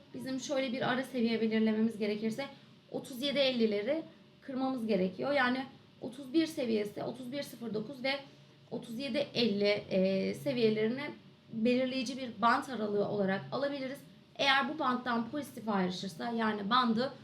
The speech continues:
yukarı yönlü kırarsa o zaman kırk dört seksen sekiz, elli iki yirmi beş ve elli yedi otuz sekiz <coughs> seviyeleri takip ede-, edilebilir. Aşağıda ise yirmi bir yirmi yedi kritik bir,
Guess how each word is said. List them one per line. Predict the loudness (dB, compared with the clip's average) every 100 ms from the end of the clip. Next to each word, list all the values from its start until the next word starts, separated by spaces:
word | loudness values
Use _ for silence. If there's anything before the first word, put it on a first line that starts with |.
| -14 -8
yukarı | -2 -2 0
yönlü | 0 0 -2
kırarsa | 2 4 4 2 -2 -4 -4 -18 -6
o | -4
zaman | 0 0 0
kırk | -4 -6
dört | -4 -4
seksen | -4 -6 -2 -2
sekiz, | -2 -8 -8
elli | -4 -2 -2
iki | -4 -4
yirmi | 0 2
beş | 2 -2
ve | -4 -4 -8 -20 -20 -14
elli | 0 2 2
yedi | 0
otuz | -2 -4
sekiz | -6 -6 -4 -8 -10 -14 -16 -20 -20 -16 -6 2
<coughs> | 6 6 8 6 6
seviyeleri | -2 0 2 2 0 -2 -6 -20 -6
takip | -4 -4 -6
ede-, | -10 -4 -4 -4 -8
edilebilir. | -6 -6 -2 -4 -4 -8
Aşağıda | -10 -8 -6 -6
ise | -8 -10
yirmi | -12 -10 -10
bir | -10
yirmi | -8 -6 -2 2
yedi | 2 2 -2 -2 -20 -18
kritik | -18 -16 -18 -2
bir, | -2